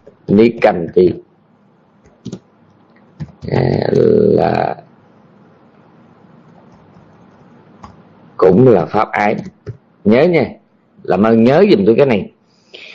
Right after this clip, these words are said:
À, nhớ giùm cái này. Mà, mà các bà con trong room có phân biệt được cái này không ta? Hoan hỷ, ừ, trong cái sự tu tập nó, nó không giống với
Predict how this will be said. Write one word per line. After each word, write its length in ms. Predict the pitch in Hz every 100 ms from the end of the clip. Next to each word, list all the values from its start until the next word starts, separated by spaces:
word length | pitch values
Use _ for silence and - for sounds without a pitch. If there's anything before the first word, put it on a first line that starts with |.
| - -
À, 140 | 92
nhớ 300 | 104 120 165 190
giùm 160 | 104
cái 120 | 98 139
này. 200 | 110 92
Mà, 180 | 104 101
mà 200 | 107 110
các 160 | - 85
bà 120 | 113
con 240 | 135 147 143
trong 120 | 147
room 140 | 156
có 60 | 180
phân 160 | 170
biệt 120 | 135 123
được 120 | 123
cái 80 | 156
này 140 | 131
không 140 | 143 147
ta? 180 | 143 139 _ _ _ _ _ _ - - _ _ _ _ _
Hoan 380 | - 151 160 156
hỷ, 600 | 135 117 127 151 196 220 - _ _
ừ, 100 | 101 113 107 110 110 -
trong 300 | 143 139 139
cái 100 | 160
sự 240 | 131 113
tu 140 | 135 127
tập 200 | 107 -
nó, 160 | 139 151
nó 160 | 156
không 380 | 160 131 123 131
giống 240 | 143 240
với 160 | 220